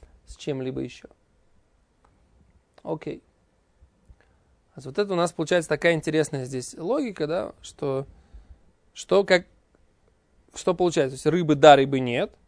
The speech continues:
птицы да, птицы нет. Почему? Потому что мы таким образом толкуем этот стих Торы, в, э, написанный в главе Ре. Окей. Беседа. Дальше говорит Гемара.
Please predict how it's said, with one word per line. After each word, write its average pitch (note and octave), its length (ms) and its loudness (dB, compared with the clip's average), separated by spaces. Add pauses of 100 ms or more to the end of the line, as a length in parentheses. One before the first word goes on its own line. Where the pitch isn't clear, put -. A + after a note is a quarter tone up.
(320)
птицы F3 320 -6
да, D3+ 140 10
птицы - 340 -6
нет. F3 300 -6 (120)
Почему? C4+ 520 0
Потому G3+ 420 -2
что G#3 320 0 (100)
мы G3+ 140 -4
таким G3 300 -6
образом E3 420 -4 (160)
толкуем F#3 580 -4 (460)
этот - 300 -6 (120)
стих - 460 -10 (220)
Торы, G3 320 0 (640)
в, C3 220 -10
э, C3 680 -4 (1400)
написанный D3+ 400 -8
в C3+ 60 -8
главе C3 480 -2
Ре. C3 420 -4 (920)
Окей. E3 320 -2 (640)
Беседа. - 400 -6
Дальше F#3 460 2
говорит E3 200 -4
Гемара. D3+ 460 -4